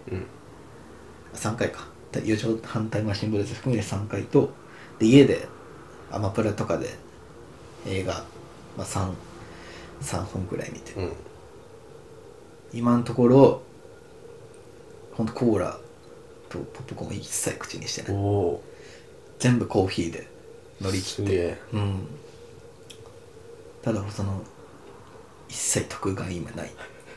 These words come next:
Speaker 2: ていう。<laughs> 今。いや、一切今。
Speaker 1: まあ、
Speaker 2: うん。
Speaker 1: まだ貯めてる途中なんでしょ。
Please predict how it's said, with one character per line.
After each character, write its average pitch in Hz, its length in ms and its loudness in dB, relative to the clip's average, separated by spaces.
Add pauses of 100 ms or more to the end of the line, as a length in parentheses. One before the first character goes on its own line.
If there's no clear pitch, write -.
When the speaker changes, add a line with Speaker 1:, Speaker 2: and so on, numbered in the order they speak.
(500)
Speaker 2:
て - 80 -12
い - 60 -10
う。 - 100 -12 (400)
<laughs> - 480 4 (180)
今。 117 120 6
い - 20 -2
や、 - 60 -8 (1500)
一 - 120 -4
切 - 640 -6
今。 85 400 -6 (380)
Speaker 1:
ま 135 80 8
あ、 120 680 8
Speaker 2:
う 120 80 8
ん。 139 160 6
Speaker 1:
ま 180 160 12
だ 135 360 12 (180)
貯 143 140 6
め 151 120 10
て 151 140 10
る 143 100 12
途 139 140 8
中 139 180 6
な 127 120 8
ん - 40 4
で - 80 -4
し - 100 -4
ょ。 - 40 -12